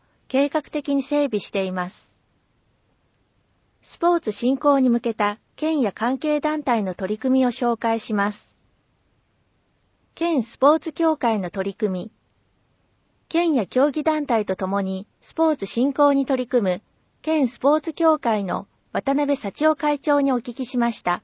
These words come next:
国体の開催に向けて、七月に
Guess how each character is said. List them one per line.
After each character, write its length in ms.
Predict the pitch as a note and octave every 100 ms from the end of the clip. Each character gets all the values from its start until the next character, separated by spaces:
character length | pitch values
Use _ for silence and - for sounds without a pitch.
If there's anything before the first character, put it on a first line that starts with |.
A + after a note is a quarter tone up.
| _ _ _ _ _ _ _ _ _ _ _ _
国 160 | - A3+
体 300 | - D4+ D4+
の 80 | D4+
開 240 | - C4+
催 220 | C4+ C4+ C4+
に 100 | A#3+
向 120 | G#3+
け 160 | G#3+
て、 260 | G#3+ G3 G3 _ _ _ _ _ _ _ _ _ _ _ _ _ _ _ _ _ _ -
七 220 | - C#4+
月 280 | C#4 C4+ B3
に 280 | G3 F#3+